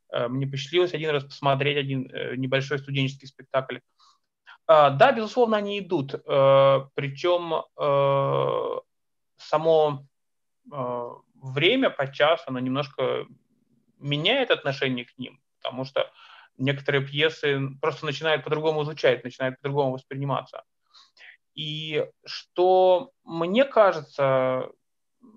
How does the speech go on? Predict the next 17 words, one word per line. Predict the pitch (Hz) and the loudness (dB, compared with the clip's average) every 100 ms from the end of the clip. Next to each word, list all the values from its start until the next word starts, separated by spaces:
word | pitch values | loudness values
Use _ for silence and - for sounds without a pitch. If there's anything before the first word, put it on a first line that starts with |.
| - | -6
обидно | 147 135 160 269 214 | -4 -2 -2 0 0
немножко, | 160 147 135 123 - - - - - | 0 0 0 0 -4 -4 -4 -8 0
то, | 185 | 0
что | - - 147 143 - | 0 0 2 0 -4
они, | 131 139 165 165 160 - - - | -6 -6 -6 -6 -6 -8 -12 -10
э, | 139 127 127 | -6 -4 -4
мало | 131 151 160 143 | 0 0 0 -2
шли | - 151 | -4 -2
в | |
России. | 139 135 - 117 135 - _ _ _ _ _ _ _ - | 0 -2 -6 -12 -14 -20 _ _ _ _ _ _ _ -18
То | |
есть | - - | -16 -14
фактически | 135 262 254 220 - 123 - _ _ | -8 -6 -4 -8 -8 -8 -10 _ _
за | 127 143 | -2 -2
все, | 139 - 175 127 - _ _ - | -2 0 2 2 0 _ _ -10
э, | 127 120 120 | -6 -4 -6
время, | 131 147 220 254 185 - | -6 -4 -2 -2 -2 -4